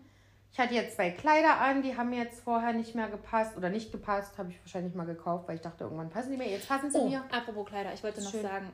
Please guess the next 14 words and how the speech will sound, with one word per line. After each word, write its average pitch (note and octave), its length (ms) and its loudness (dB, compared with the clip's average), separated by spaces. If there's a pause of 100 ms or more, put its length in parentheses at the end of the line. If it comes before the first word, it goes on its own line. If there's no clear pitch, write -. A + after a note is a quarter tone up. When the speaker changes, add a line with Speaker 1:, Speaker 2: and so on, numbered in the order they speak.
Speaker 2:
ähm, G3 260 -8
das G3+ 160 -10
hast B3 220 -10
du D4+ 40 -6
ja C4+ 160 -4
auch C4 100 -6
auf C4 120 -12
deinem A#3 220 -6
Instagram-Kanal B3 800 -6
gepostet, G3+ 600 -8
die F#3+ 160 -6
Bilder B3+ 440 0
vom A#3+ 160 -6
Schuleingang. F#3 520 -6